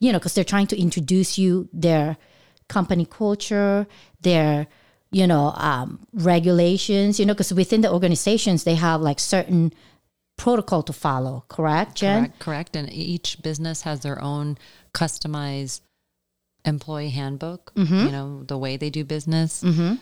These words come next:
Speaker 2: their procedures, guidelines, 'cause there's rules when you join a company. There's gonna be, you need an employee handbook. It's part of the legal.
Speaker 1: Yeah.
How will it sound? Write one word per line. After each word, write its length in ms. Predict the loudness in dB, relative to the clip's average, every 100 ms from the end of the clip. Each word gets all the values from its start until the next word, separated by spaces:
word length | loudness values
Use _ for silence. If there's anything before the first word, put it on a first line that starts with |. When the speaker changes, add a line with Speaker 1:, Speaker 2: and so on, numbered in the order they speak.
| _
Speaker 2:
their 100 | -12
procedures, 760 | -8 -8 -6 -8 -6 -6 -6 -8
guidelines, 800 | -10 -8 -8 -6 -6 -6 -8 -8
'cause 160 | -8
there's 260 | -6 -8 -6
rules 480 | -6 -4 -6 -8 -8
when 140 | -8
you 220 | -8 -12 -6
join 220 | -4 -4
a 40 |
company. 360 | -4 -6 -4 -6
There's 180 | -6 -8
gonna 180 | -12
be, 400 | -12 -10 -10 -10 _ -20
you 60 | -2
need 180 | -2
an 60 | 0
employee 380 | -4 -8 -6 -2
handbook. 420 | 0 -2 -6 -10
It's 140 | -14 _ -6
part 200 | -4 -4
of 80 |
the 180 | -6 -10 -10
legal. 400 | -10 -8 -8 -10 -4
Speaker 1:
Yeah. 420 | 0 2 0 -4